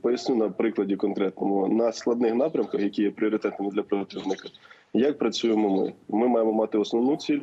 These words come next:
і запасну, тому що ми боремось за кожну одиницю техніки, оскільки їх немає в достатній кількості на поточний момент, динаміка бойових дій дуже висока. Противник може дозволити собі застосувати в черговому режимі. Що мається на увазі? Вони взлітають без цілі,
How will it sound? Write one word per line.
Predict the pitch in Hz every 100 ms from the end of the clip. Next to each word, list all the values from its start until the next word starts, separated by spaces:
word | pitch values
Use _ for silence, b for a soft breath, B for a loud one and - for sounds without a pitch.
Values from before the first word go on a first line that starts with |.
| -
і | 113 110 -
запасну, | 107 101 95 104 - 95
тому | 98 104
що | 104 101
ми | 113
боремось | 104 113 104 101
за | 101
кожну | 107 113 104
одиницю | 101 101 104 98 -
техніки, | 135 - 113 -
оскільки | - - - - - - b b b
їх | 98 113 -
немає | 104 110 113 113 104
в | 101
достатній | 101 - 104 92
кількості | 95 131 123 110 -
на | 98
поточний | 98 104 104 - 98
момент, | 107 127 127 -
динаміка | 101 110 107 101
бойових | 98 107 104
дій | 101
дуже | 95 98 95
висока. | 98 - - - b b b
Противник | - 113 170 151
може | 113 127 120
дозволити | 110 123 135 110
собі | - 107
застосувати | 104 101 107 - 127 101
в | 95
черговому | 113 113 110 104
режимі. | 95 90 101
Що | - 131
мається | 123 107 107
на |
увазі? | 101 98
Вони | 107 131
взлітають | 123 135 165 156
без | 107 107 -
цілі, | - 98 98